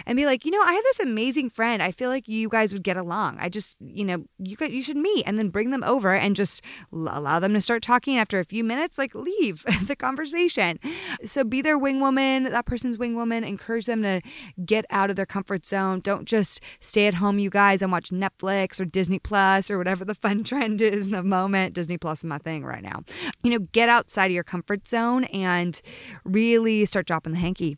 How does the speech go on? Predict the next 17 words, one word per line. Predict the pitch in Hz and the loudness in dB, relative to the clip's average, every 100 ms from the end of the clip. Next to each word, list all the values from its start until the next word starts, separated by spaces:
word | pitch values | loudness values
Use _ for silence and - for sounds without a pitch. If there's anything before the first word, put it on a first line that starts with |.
| - | -8
It's | 165 - | -10 -6
got, | 185 165 | -4 -4
you | 147 | -6
gotta | 190 185 | -4 -4
do | 180 170 233 | 0 4 4
it. | 208 - | 4 0
I | 180 | -4
know | 190 196 | -2 -2
it, | 196 | -2
it's | - - - | -6 -8 -4
really | 196 202 | -2 -2
tough, | - 202 285 - - | -2 -2 -2 -2 0
but | 185 185 220 - - 175 | 0 0 -4 -18 -14 -2
this | 214 226 - | 0 -2 0
is, | 208 214 190 | 2 2 0
if | 202 | -8
the, | - | -4